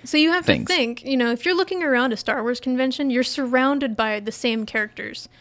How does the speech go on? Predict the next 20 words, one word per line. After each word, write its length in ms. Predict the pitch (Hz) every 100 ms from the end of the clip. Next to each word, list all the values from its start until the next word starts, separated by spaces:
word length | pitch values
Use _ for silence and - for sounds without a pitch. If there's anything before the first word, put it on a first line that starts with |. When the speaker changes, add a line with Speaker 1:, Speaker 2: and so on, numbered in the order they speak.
| - 262
Speaker 1:
You 80 |
see 180 | 269 302
them, 220 | 233 113
Speaker 2:
Yeah. 80 | 247
Speaker 1:
you, 80 | 262
if 100 | 262
you 80 | 269
s-, 380 | 262 - 294 -
see 200 | 302 285
one 200 | 277 254
that's 160 | 233
particularly 720 | - 240 254 240 240 214 220 -
awesome, 460 | 233 320 240 220
you 120 | 220
may 140 | 220 208
go 160 | 208
take 220 | 208 262 202
a 40 |
photo, 440 | - 196 196 233
but 260 | 233 190